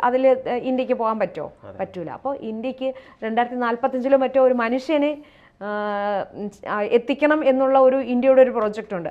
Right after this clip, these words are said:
Speaker 1: അപ്പോൾ
Speaker 2: ഉം.
Speaker 1: അതിനെന്തായാലും ഈ ഒരു, ആ, ന്യൂക്ലിയർ പ്ലാന്റ് സ്ഥാ-, സ്ഥാപിക്കുന്നതിൻ്റെ പ്രോജക്റ്റിൽ ഇന്ത്യ ഭാഗമാകുന്നത്
Speaker 2: ഉം.
Speaker 1: ഇന്ത്യക്ക് ഇന്ത്യയുടെ മറ്റ് പ്രവർത്തനങ്ങൾക്കെല്ലാം അത് വ-, വളരെയധികം പ്രയോജനകരമാകുമെന്നാണ്
Speaker 2: ഉം.
Speaker 1: പറയുന്നത്. അതായത്, ഉം, ലോകശക്തികളുടെ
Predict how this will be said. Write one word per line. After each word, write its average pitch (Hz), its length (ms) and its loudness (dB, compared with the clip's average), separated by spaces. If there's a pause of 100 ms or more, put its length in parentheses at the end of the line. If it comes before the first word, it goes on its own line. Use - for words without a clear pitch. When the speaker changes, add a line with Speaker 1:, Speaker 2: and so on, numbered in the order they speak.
Speaker 1:
അപ്പോൾ - 120 -14
Speaker 2:
ഉം. 208 60 -6
Speaker 1:
അതിനെന്തായാലും 254 640 -2
ഈ 262 260 -2
ഒരു, 262 360 0 (280)
ആ, 214 800 -6
ന്യൂക്ലിയർ 262 420 2
പ്ലാന്റ് 254 300 0
സ്ഥാ-, 233 460 -2
സ്ഥാപിക്കുന്നതിൻ്റെ 254 720 0
പ്രോജക്റ്റിൽ 240 480 -2
ഇന്ത്യ 247 300 0
ഭാഗമാകുന്നത് 240 1040 0
Speaker 2:
ഉം. 104 160 -12
Speaker 1:
ഇന്ത്യക്ക് 285 380 -2
ഇന്ത്യയുടെ 294 440 2
മറ്റ് 285 420 -4 (180)
പ്രവർത്തനങ്ങൾക്കെല്ലാം 262 960 0
അത് 240 200 0
വ-, 226 220 -4
വളരെയധികം 269 560 0
പ്രയോജനകരമാകുമെന്നാണ് 247 1300 0
Speaker 2:
ഉം. 277 60 -6
Speaker 1:
പറയുന്നത്. - 440 -14
അതായത്, 269 360 -2 (380)
ഉം, 190 300 -10
ലോകശക്തികളുടെ 269 1160 2